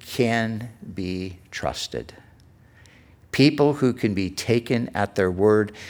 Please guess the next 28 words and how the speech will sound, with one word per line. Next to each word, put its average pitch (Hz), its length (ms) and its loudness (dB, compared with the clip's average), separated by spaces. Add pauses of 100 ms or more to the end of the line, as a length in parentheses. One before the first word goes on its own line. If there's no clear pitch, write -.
(140)
People 165 360 8
who 113 160 2
don't 123 460 6
need 107 440 0
to 101 300 -2
say, 85 720 -2 (1400)
"I 85 180 -6
swear 104 440 2
on 98 100 -2
a 90 80 -6
stack - 360 0
of 90 120 -2
Bibles, 82 800 -6 (1120)
cross - 340 2
my 107 140 0
heart 101 320 2
and 90 120 -6
hope 107 260 0
to 101 100 -4
die." 80 540 -6 (1000)
People 117 280 2
who 107 100 -2
can 104 180 -6
just 101 200 -4
say 95 360 0 (240)
yes 104 800 -4 (1080)
or 95 220 2
no. 80 420 -8